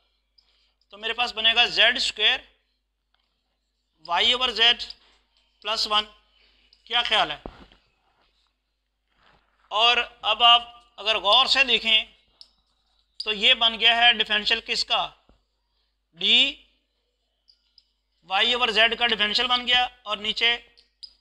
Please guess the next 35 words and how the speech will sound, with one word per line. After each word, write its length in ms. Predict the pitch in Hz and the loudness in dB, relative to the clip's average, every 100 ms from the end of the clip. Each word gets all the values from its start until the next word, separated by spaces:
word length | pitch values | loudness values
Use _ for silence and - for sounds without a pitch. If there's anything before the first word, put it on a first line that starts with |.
| _ | _
Y 120 | 190 214 220 | -6 -4 -4
over 120 | 220 | -2
Z 180 | 202 214 190 _ - | 0 -2 -4 _ -14
is 120 | 202 | -10
equal 200 | 196 196 | -10 -10
to 80 | 175 | -12
zero। 220 | 156 135 _ _ _ _ _ _ _ _ _ _ _ _ _ _ _ _ _ _ | -12 -14 _ _ _ _ _ _ _ _ _ _ _ _ _ _ _ _ _ _
समझ 220 | - 247 277 | -10 -6 -2
तो 60 | |
नहीं 120 | 302 | 2
आई? 180 | 277 214 - _ _ _ _ _ _ _ _ _ _ _ _ _ _ _ _ - _ - - - - _ _ - _ _ _ _ | 2 2 -6 _ _ _ _ _ _ _ _ _ _ _ _ _ _ _ _ -20 _ -18 -18 -20 -20 _ _ -20 _ _ _ _
नहीं 160 | 202 262 | 2 4
आई 180 | 208 | 4
ना, 140 | 190 240 269 - _ | 2 -2 -6 -16 _
ये 80 | 185 | -16
मुंह 140 | 196 | -14
उठा 200 | 240 214 | -2 0
के 100 | 214 | 0
बैठे 260 | 233 208 226 | 2 4 4
हुए 140 | 240 | 2
हो 80 | 226 | -2
तो 80 | 262 | -2
नहीं 200 | 247 269 | -2 0
आई। 180 | 196 151 _ _ _ _ _ _ _ _ | -2 -6 _ _ _ _ _ _ _ _
डी 560 | 170 214 247 269 277 - _ _ 170 | -2 4 6 4 2 -4 _ _ _
y 380 | 196 233 269 269 - | 2 2 2 -2 -4
over 220 | 226 247 208 | -4 -4 -2
Z, 320 | 185 247 190 - | 2 2 0 -10
इसका 280 | 220 - 262 | -12 -6 -4
differential 420 | 247 233 226 247 | 0 0 2 0
जब 160 | 254 254 | 0 -2
करेंगे 300 | 240 247 262 | 0 0 0
तो 120 | 262 | -6
क्या 180 | 254 277 | -2 2
आएगा? 240 | 240 196 | 2 2